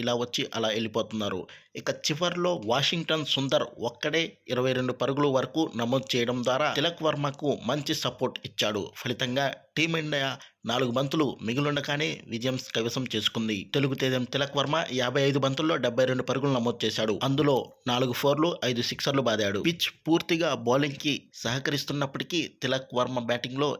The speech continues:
ఎలాంటి బెదురు కనపడలేదు. తనదైన కాన్ఫిడెంట్ బ్యాటింగ్తో ఇంగ్లాండ్ బౌలర్లపై ఎదురుదాడి చేశాడు. ఫలితంగా సంచలనమైన విజయాన్ని నమోదు చేశాడు. టీమిండియా టీ ట్వంటీలో సొంత గడ్డపై తిరుగులేదు అని మరోసారి రుజువు చేసింది. ఐదు టీ ట్వంటీ మ్యాచ్ల సిరీస్లో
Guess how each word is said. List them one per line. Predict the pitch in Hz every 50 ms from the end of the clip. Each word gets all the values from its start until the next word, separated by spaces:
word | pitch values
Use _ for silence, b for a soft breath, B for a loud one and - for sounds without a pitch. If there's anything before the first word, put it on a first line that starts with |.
| - -
ఎలాంటి | 117 120 123 127 131 117 -
బెదురు | 110 104 113 - - 120 139 135 - -
కనపడలేదు. | 120 113 104 120 113 113 113 107 104 98 107
తనదైన | 110 120 123 127 117 139 156 160
కాన్ఫిడెంట్ | 156 - - 135 143 139 135 - 143 135 131 110 101
బ్యాటింగ్తో | 113 127 120 - 131 127 113 - - 135 117 - - - _ _ -
ఇంగ్లాండ్ | - 123 127 135 147 147 143 131
బౌలర్లపై | 127 131 135 139 135 131 131 139 - 156 156 131 - - - -
ఎదురుదాడి | 113 107 117 123 117 123 123 117 120 101 113
చేశాడు. | 110 107 - 107 107 104 87 - - _
ఫలితంగా | - - 120 117 107 - 117 113 117 113 107 101 - - - -
సంచలనమైన | 123 131 135 127 117 - - 127 123 131 135 131 127 127 120
విజయాన్ని | 117 117 110 104 117 113 113 120 120
నమోదు | 120 110 95 110 113 101 - 107
చేశాడు. | 101 - - 104 98 92
టీమిండియా | 85 135 139 139 143 139 135 135 135 127 127 117 - B B B B B B B
టీ | - 143
ట్వంటీలో | 143 147 151 147 131 - 147 143 135 143 139 117
సొంత | - 127 123 127 127
గడ్డపై | 135 120 139 127 117 127 120 - 139 135 110 - - _ _ -
తిరుగులేదు | 127 123 139 131 139 127 127 123 120 120 117 - - -
అని | 120 120 123 110 92 - -
మరోసారి | 95 95 104 110 120 117 107 - 120 127 156 147 117 87 - - - -
రుజువు | 101 104 101 117 113 104 110
చేసింది. | 110 107 110 117 107 104 104 101 87 - - -
ఐదు | 117 127 131
టీ | 131 - 147 147
ట్వంటీ | 151 156 151 139 151 151
మ్యాచ్ల | 135 131 127 - 123 123
సిరీస్లో | - - 139 131 135 135 - 143 139 135 117 - -